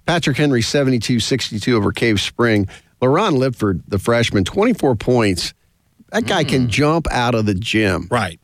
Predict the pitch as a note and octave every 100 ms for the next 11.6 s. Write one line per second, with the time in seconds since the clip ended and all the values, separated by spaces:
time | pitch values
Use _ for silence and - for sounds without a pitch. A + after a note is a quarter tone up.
0 | _ _ _ - D3+ E3+ A3 A3+ - -
1 | F3 - - - F3+ F3+ - D#3 - D3+
2 | D3+ C#3+ A#2+ B2 A#2+ D3 A3+ C3 A#2+ C3+
3 | B2 G#2+ B2 B2 A2 - - _ _ _
4 | _ _ _ B2+ C#3+ A#2+ D#3 C3+ D3 -
5 | A2 - C#3 A2+ C3 A#2+ G#2+ G#2 F2+ B2+
6 | B2 A2 C3 C#3 G#2 G2+ A#2+ A#2+ - F2
7 | F2+ - - A2 C3 A#2 A#2+ A#2 A2+ A2+
8 | A2 A2 G2 A#2 C#3+ - - C3+ A2+ G#2+
9 | F#2 G#2 F#2+ E2+ F2 E2+ B1+ - _ -
10 | D3 C#3 E2+ A3 A#3+ A#3+ G#3+ E3 F#3+ F#3+
11 | D3 - D3+ C#3+ C#3+